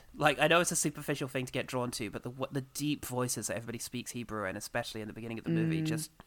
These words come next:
Speaker 1: ooh, sometimes I just rewatch the movie just for that.
Speaker 2: <laughs>
Speaker 1: It's very nice.
Speaker 2: Yeah.
Speaker 1: Ah,
Speaker 2: Yeah.
Speaker 1: tell you what else is nice.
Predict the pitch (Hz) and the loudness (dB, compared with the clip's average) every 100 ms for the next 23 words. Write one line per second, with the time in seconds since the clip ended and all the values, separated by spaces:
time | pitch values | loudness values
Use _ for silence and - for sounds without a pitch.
0 | - - _ _ _ _ _ _ - 135 | -20 -20 _ _ _ _ _ _ -4 -2
1 | 123 101 - 147 151 139 127 131 123 117 | -2 -2 2 4 4 2 0 -4 -2 -2
2 | - 110 110 107 117 - 113 - - - | -4 -8 -8 -8 -10 -8 -6 -4 -4 -6
3 | - _ _ - 196 190 170 165 - - | -8 _ _ 4 6 4 0 -4 -6 -20
4 | - - - 123 107 107 104 - - _ | -16 -16 -6 -4 -2 -4 -4 -2 -4 _
5 | _ _ _ - 135 131 - _ _ _ | _ _ _ -8 -8 -8 -14 _ _ _
6 | _ - 165 - - - - - - - | _ 12 12 12 4 -4 -8 -14 -20 -4
7 | 170 139 131 - - 87 - | 0 4 2 0 -10 -10 -12